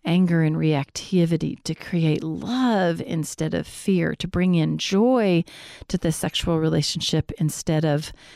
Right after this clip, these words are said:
just enduring. Uh, literally, when you read the different parts that this compilation of scriptures is from, lem-, let me read the actual scripture. So this is in Psalms.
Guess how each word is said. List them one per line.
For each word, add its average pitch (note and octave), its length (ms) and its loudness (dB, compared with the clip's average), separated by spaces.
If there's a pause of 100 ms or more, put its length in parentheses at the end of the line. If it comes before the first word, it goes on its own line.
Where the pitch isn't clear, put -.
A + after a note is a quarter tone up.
just - 240 -2
enduring. D#3 1080 2 (1160)
Uh, D3+ 240 0
literally, G3 760 4
when D#3+ 180 4
you F3+ 140 6
read G3 440 4
the F3 80 0
different F3+ 360 -4
parts - 520 -2
that E3 420 -4
this - 520 -2 (280)
compilation E3 560 0
of D3+ 80 -2
scriptures D#3 400 -4
is C#3+ 120 -4
from, C#3+ 300 -2
lem-, E3 180 -2
let G3 120 4
me G#3 100 4
read G3+ 220 2
the D#3+ 160 2
actual D3+ 640 -4
scripture. - 440 -6
So D#3+ 300 -2 (560)
this G3 240 0
is F3 160 -2
in E3+ 200 -6
Psalms. D#3 600 -4